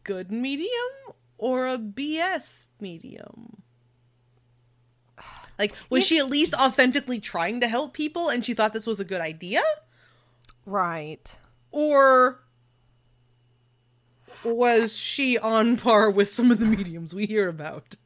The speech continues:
Speaker 2: See, that's a hard one because back then, not so much today, I don't think. I, today it almost feels like you fall into the category of either, like, a fraud, or at least you're real or try-, even if you're not the best, you're trying to be, <laughs>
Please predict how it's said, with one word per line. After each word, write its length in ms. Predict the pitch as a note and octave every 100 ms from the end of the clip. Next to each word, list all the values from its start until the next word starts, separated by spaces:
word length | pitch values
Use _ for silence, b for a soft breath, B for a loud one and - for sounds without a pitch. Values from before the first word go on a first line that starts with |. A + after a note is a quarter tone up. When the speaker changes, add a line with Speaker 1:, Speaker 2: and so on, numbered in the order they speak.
| _ _ _ _ _ B B B B B
Speaker 2:
See, 220 | - F#4
that's 300 | F4 F#4 - B4+
a 20 |
hard 300 | - D4 D4+ F4
one 180 | F#4
because 320 | D4+ C#4 D4+ C4
back 300 | C#4+ C#4 -
then, 580 | C4+ F4+ F#4+ B3+ B3+ A#3+ b b b b b b b b
not 220 | C4 C4
so 100 | -
much 220 | C4 B3 -
today, 680 | A#3+ A3 A#3+ B3+ A3 A#3+ G#3+ _
I 60 | G3+
don't 200 | F#3+ F#3+
think. 160 | G3 -
I, 120 | A#3+
today 280 | - - A4+ E5
it 60 | G#4
almost 260 | D4+ D4+ -
feels 160 | C4+
like 140 | C4 C4
you 60 |
fall 280 | G#3+ A3 G#3
into 180 | A3 G#3+
the 120 | G3+
category 800 | F#3+ F#3+ F#3 F#3 F#3+ G3 G3 G3+
of 180 | - F#3
either, 320 | F#3+ F3+ F3
like, 200 | E3+ F3+
a 60 | C#3+
fraud, 680 | - E3+ E3+ E3 F3+ F#3+ A#3+ _ _ _ -
or 60 | A3
at 100 | G#3+
least 300 | A#3+ - A#3
you're 140 | G3+
real 380 | F3+ F#3+ G#3 G3+
or 200 | F3 E3 _
try-, 280 | - G3+ G#3+
even 200 | A#3+ B3+
if 140 | B3
you're 100 | A#3
not 160 | G#3+ G#3
the 80 |
best, 180 | G3+ G3
you're 120 | F#3
trying 500 | - G3+ F#3+ A3 D4+
to 100 | E4
be, 100 | F#4 E4+
<laughs> 240 | A4+ G#4+